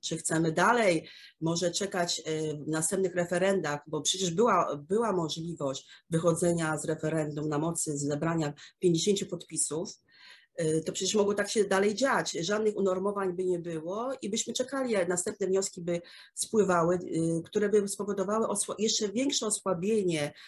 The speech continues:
tej społeczności, y, nieprzemyślanymi referendami. Bo tak jak kiedyś na jakiejś debacie mówiłam, jeden wniosek by likwidował, y, taki organ jak,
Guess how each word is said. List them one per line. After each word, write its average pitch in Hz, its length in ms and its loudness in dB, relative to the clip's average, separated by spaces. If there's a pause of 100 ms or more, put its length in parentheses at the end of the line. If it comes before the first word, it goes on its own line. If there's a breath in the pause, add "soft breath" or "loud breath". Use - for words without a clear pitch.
(120)
tej 196 140 2
społeczności, 196 1120 -2 (100)
y, 190 100 0
nieprzemyślanymi 262 880 0
referendami. 175 840 0 (220 loud breath)
Bo 175 80 -6
tak 214 120 -2
jak 202 180 0
kiedyś 202 340 0
na 185 140 2
jakiejś 185 300 -2
debacie 190 340 0
mówiłam, 220 460 0
jeden 180 200 0
wniosek 185 420 -2 (300 loud breath)
by 175 320 0
likwidował, 180 760 0
y, 151 760 -6
taki 160 300 -6
organ 170 440 4
jak, 143 320 -8